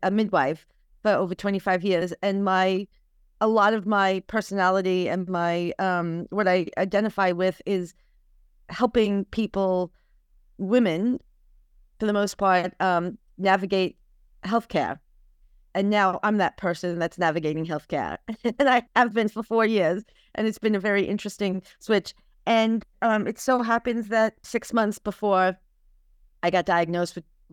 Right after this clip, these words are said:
with what I refer to as regular breast cancer before I got, which was four years ago.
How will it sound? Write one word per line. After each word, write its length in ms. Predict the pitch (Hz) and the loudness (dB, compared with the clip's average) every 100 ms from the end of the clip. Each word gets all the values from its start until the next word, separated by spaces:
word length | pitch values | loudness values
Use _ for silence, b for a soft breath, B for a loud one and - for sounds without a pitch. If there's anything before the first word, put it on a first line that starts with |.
| - | -10
with 200 | 185 - | -6 0
what 120 | 196 | 4
I 80 | 180 | 4
refer 300 | 180 185 190 | 2 0 0
to 120 | 180 | 0
as 180 | 170 151 | 0 2
regular 300 | 190 196 175 | 2 2 0
breast 280 | 170 175 - | -2 -4 -4
cancer 420 | 180 175 170 165 | -6 -4 0 0
before 400 | 170 175 180 160 | 0 -4 2 2
I 100 | 156 | 2
got, 360 | 160 151 156 - _ _ _ _ | 2 -2 -4 -10 _ _ _ _
which 240 | 196 196 | -8 -4
was 120 | 185 - | -4 -2
four 180 | 208 | 0
years 240 | 190 185 180 | 2 0 0
ago. 400 | 175 170 160 | 2 4 2